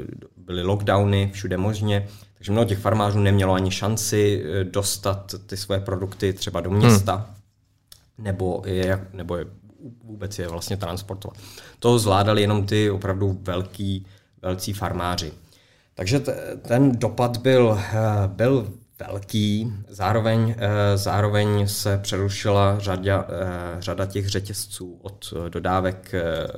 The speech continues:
Speaker 1: semen, dodávek hnojiv. Takže ty dopady byly poměrně radikální. A postupně bych řekl, že, že mnoho těch farmářů se, eh, z toho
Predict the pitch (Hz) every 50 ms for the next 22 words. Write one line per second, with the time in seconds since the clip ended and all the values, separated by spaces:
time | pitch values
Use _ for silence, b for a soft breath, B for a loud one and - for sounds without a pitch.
0 | 50 - - - 98 - - - 101 110 107 101 101 98 87 85 80 78 82 85
1 | 90 92 95 - 92 95 92 98 107 107 104 104 - - - b b b b b
2 | b b b b b _ - 95 95 98 110 123 117 117 - - - - _ 117
3 | 104 107 - - 180 - 170 107 98 - - - - 107 110 113 117 117 113 113
4 | 113 113 107 98 - - _ 95 98 101 104 107 104 117 113 117 120 104 95 -
5 | - 98 95 - 95 92 95 95 98 98 98 101 107 107 104 101 b b b b
6 | b b b b b - 95 95 95 101 98 98 98 98 98 95 95 98 98 -
7 | - - - _ _ _ _ _ _ _ _ _ _ _ _ _ - 120 - -
8 | - 139 127 127 123 120 117 120 117 117 117 - - 113 113 110 - 117 - -
9 | 123 113 117 117 113 110 107 101 101 - 107 104 110 113 110 110 110 107 - -
10 | - - - - 110 110 104 - - - 104 98 104 104 107 104 104 104 107 104
11 | 101 104 - - 107 107 104 104 104 101 101 101 101 101 101 101 98 98 98 95
12 | 92 - - - - - 107 104 101 107 117 117 113 98